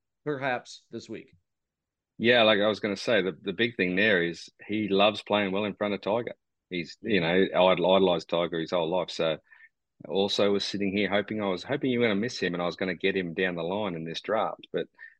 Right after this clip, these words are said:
Speaker 2: so be it. All right, well, I'm gonna take the, the next guy that I like that's a bit of a sneaky compared to what other people have got him. Uh, I think it's about twenty to one. Uh, another guy who hasn't not played this event before, but is a ball striking machine, showed some form in the fall. I'm taking Tom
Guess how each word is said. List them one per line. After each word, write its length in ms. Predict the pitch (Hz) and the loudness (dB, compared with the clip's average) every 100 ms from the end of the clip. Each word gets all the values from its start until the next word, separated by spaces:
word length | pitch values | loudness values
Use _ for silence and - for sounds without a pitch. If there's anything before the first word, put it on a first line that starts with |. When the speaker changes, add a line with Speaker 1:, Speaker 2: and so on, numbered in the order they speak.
| _ _ | _ _
Speaker 2:
so 280 | - - 95 | -8 0 0
be 220 | 87 151 | 4 4
it. 180 | - - _ _ _ _ - | 4 0 _ _ _ _ 0
All 100 | 127 | 4
right, 120 | 110 | 6
well, 140 | 113 | 6
I'm 80 | 120 | 6
gonna 120 | 139 123 | 4 2
take 240 | 120 98 | 0 0
the, 60 | 101 98 | -2 0
the 120 | 98 90 | -2 -2
next 240 | 104 - | -4 -4
guy 180 | 101 95 | -2 0
that 80 | 92 | 2
I 120 | 90 | 0
like 260 | 90 92 90 | 2 -2 -2
that's 180 | 87 - | -8 -8
a 40 | 82 | -10
bit 100 | 87 | -8
of 80 | |
a 60 | 85 | -8
sneaky 520 | - 92 90 90 85 _ _ _ _ _ - | -4 -2 -2 -4 -8 _ _ _ _ _ -8
compared 320 | 90 92 87 | 0 2 4
to 80 | 87 | 4
what 100 | 87 | 4
other 180 | 90 87 | 4 2
people 260 | 92 90 | -2 -2
have 100 | 82 | -2
got 160 | 90 82 | -2 -2
him. 220 | 82 82 - 87 | -4 -8 -12 -8
Uh, 200 | 87 85 | -6 -4
I 20 | |
think 120 | 95 90 | -4 -2
it's 140 | - | 0
about 240 | 78 80 | 2 2
twenty 260 | - 98 92 | 2 4 6
to 100 | 85 | 6
one. 400 | 87 90 82 80 - _ _ _ - | 6 6 2 -2 -10 _ _ _ -4
Uh, 80 | 85 | 0
another 280 | 87 92 92 | 4 4 4
guy 200 | 92 90 | 4 2
who 80 | 82 | 2
hasn't 220 | 95 90 | -2 -2
not 140 | 90 - - | -4 -8 -6
played 240 | 90 87 | -4 -4
this 160 | 82 85 | -8 -6
event 260 | 87 - | -6 -4
before, 460 | 85 - 85 87 110 | -8 -4 0 2 2
but 140 | 82 | 0
is 100 | 82 | -2
a 40 | 82 | -2
ball 220 | 85 85 | 0 0
striking 380 | - 90 85 87 | 2 0 0 -2
machine, 420 | 85 - 90 92 | -4 0 2 2
showed 260 | - 87 82 | 0 0 0
some 180 | 85 - - | -8 -10 0
form 200 | 95 87 | 2 2
in 60 | 85 | 0
the 60 | 80 - | -4 2
fall. 240 | 95 87 | 2 2
I'm 80 | 107 | 0
taking 300 | 104 95 85 | 0 0 0
Tom 260 | - 98 | -2 -2